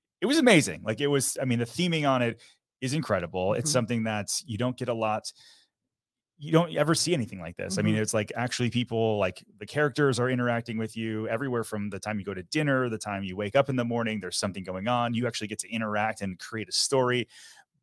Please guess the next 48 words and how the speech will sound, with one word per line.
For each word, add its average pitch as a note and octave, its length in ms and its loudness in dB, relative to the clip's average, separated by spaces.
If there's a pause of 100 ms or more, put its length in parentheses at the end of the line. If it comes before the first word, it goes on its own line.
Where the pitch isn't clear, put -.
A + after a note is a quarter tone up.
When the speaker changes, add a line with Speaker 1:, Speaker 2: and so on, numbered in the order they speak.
(240)
Speaker 1:
But C3+ 120 4
that A#2 160 6
being G2+ 160 -2
said, G#2 280 2
you're G#2 80 0
right. G2 180 4
There's G2+ 140 -2
only A#2 140 -2
a - 20 -4
certain A2+ 340 2
amount G2+ 180 2
of G2 60 -2
people F#2+ 240 -6
that F#2 140 0
are F#2 80 -2
willing F#2 220 -4
to F2+ 60 -10
spend F2+ 260 -2
this E2 100 -8
kind E2+ 160 -6
of - 40 -18
coin F2+ 520 0
on F#2 140 0
a F2 40 0
Speaker 2:
Yeah. - 80 -6 (160)
Speaker 1:
two-day F#2+ 360 0
excursion. F#2+ 580 -10 (100)
Speaker 2:
And F3 140 2
it E3 100 0
gets F#3 220 -2
expensive E3 540 4
whenever D3+ 200 0
you D#3 120 0
think D#3+ 200 0
about, D#3 260 4
I - 40 2
mean, F3 120 4
just F3+ 180 0
think G#3+ 120 4
about F#3+ 160 6
the F3 80 4
amount E3 220 4
of D3+ 40 -4
people D#3+ 220 2
that D3+ 100 -2
you E3+ 280 10
interacted D3+ 560 8
with C3+ 340 -4